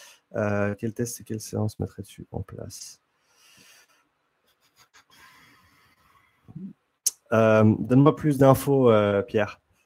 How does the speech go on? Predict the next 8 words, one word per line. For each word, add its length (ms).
sur, 460
euh, 200
que-, 160
bah, 120
quel 180
serait 180
l'objectif 640
des, 160